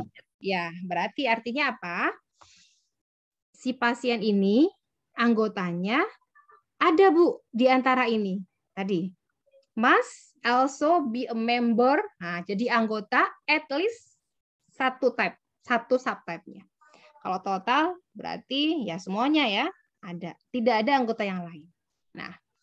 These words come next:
Speaker 2: ini satu. Oh, sorry, satu, dua maksud saya. Nah, bedakan sama ini. <clears throat> Vehicle. Dek, kendaraan di sini apakah anggotanya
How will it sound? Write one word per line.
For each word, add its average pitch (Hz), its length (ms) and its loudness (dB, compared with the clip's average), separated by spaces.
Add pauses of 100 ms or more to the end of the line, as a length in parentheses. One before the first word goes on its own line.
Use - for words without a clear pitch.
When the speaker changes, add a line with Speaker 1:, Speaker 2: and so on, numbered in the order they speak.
(420)
Speaker 2:
ini 269 560 0 (320)
satu. - 400 -12 (1300)
Oh, 220 160 -2
sorry, 208 240 -2
satu, 190 320 -8
dua 190 240 -2 (240)
maksud 180 240 -10
saya. 160 160 -18 (320)
Nah, 180 80 -20 (1700)
bedakan 233 480 4 (320)
sama 214 240 -4
ini. 160 320 -6 (480)
<clears throat> 220 480 -6
Vehicle. 247 640 0 (640)
Dek, 302 320 -2
kendaraan 285 480 2
di 277 160 0
sini 226 480 -4
apakah 320 640 0
anggotanya 254 720 0